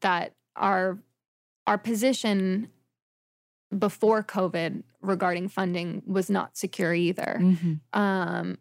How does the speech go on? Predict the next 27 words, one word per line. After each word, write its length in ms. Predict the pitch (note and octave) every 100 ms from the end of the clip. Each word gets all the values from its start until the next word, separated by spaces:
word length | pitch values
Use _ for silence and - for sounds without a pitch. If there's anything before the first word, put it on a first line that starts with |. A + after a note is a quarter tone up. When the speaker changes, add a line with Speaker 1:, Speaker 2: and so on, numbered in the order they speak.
| -
Speaker 1:
harm 200 | G#3 A3+
reduction 340 | G#3+ G3+ G3
programs 540 | F#3+ G3 F#3 F#3 F3+
are 100 | F#3+
not, 540 | F3+ F#3 F#3 F#3 F#3 - _ _ _ _ _ _ _ _ -
are 120 | G3
not 280 | G3 F#3+ - _ -
being 680 | G#3 G3 F#3 F#3 F3+ F3+ - _ _ _ _ _ _
funded 460 | - G3 G3 F#3+ F3
in, 200 | F3 F3
in 140 | - F#3
a 60 |
way 340 | F3+ F#3 F3+ F3+
that 240 | F#3 -
meets 720 | G3+ G3 F#3 G3+ - - - -
the, 680 | G#3 G3 F#3 F3 E3+ E3+ A3+ - _
the 100 | -
crisis 760 | - - - G#3 A3+ B3+ - - - -
of 360 | F#3+ F3+ F3
the 140 | F#3+ E3+
overdose 360 | E3+ F#3+ G#3
crisis, 440 | - G3+ G3 G3 -
the 120 | D#3+
opioid 380 | E3+ F#3 G3 F#3+
crisis. 640 | - F#3 - F#3+ F#3 - - _ _ _ _
Um, 720 | G3+ F#3 F#3 F3 F3 E3+ G#3 - -
we 760 | F#3 G3 F#3+ F#3 F#3 F#3 F3+